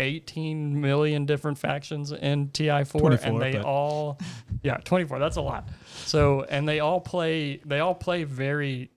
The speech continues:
Speaker 1: differently. Um, like, some of them are just very different than the other ones, like the, uh, the necro,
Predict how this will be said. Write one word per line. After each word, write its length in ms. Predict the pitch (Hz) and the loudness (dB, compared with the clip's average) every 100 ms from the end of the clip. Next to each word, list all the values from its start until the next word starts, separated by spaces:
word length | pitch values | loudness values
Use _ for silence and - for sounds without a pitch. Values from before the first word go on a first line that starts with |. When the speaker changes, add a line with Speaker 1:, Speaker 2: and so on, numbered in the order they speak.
| 139 | -4
Speaker 1:
differently. 800 | 127 147 - 131 131 120 117 117 - | 2 4 4 -2 -2 -6 -6 -6 -2
Um, 580 | 131 127 123 117 120 - | 2 4 2 2 -4 0
like, 220 | 131 123 | 0 0
some 220 | - 156 | -4 -4
of 120 | 151 | -2
them 440 | 143 139 127 123 135 | -2 -2 -2 -6 -6
are 220 | 131 127 | -6 -4
just 240 | 127 120 | -6 -8
very 760 | 120 127 139 143 143 135 127 123 | -10 -4 2 4 4 0 -4 -6
different 460 | 127 131 131 127 | -6 -6 -4 -2
than 160 | 123 120 | 0 0
the 100 | 123 | 2
other 160 | 120 120 | 2 2
ones, 160 | 117 | 0
like 180 | 127 120 | -2 -2
the, 280 | 123 117 117 | -2 -2 0
uh, 260 | 117 117 135 | 0 0 -2
the 140 | 120 | -2
necro, 460 | 120 127 - 127 | 0 0 0 -2